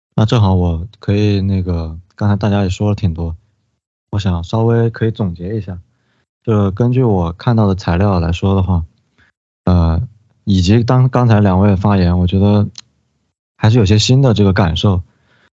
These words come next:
其实可以这么说，就是chat G P T它有几个优点。第一个是它其实是一个，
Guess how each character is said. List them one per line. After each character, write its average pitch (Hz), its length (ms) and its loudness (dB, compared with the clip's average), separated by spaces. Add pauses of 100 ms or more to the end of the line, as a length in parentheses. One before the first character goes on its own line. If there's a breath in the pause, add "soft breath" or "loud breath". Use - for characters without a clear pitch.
其 - 140 2
实 135 280 4
可 127 180 2
以 131 120 4
这 143 160 2
么 117 100 4
说， 90 280 2
就 123 160 0
是 101 480 2 (340)
chat 135 220 2
G 117 120 0
P 127 100 2
T 123 200 2
它 123 460 2 (1080 soft breath)
有 131 100 4
几 - 140 -2
个 95 120 2
优 127 220 2
点。 95 320 -2 (1200)
第 165 180 4
一 165 60 4
个 113 260 2 (200)
是 - 140 -2
它 127 220 4
其 120 160 0
实 120 180 2
是 120 160 2
一 110 60 2
个， 95 400 2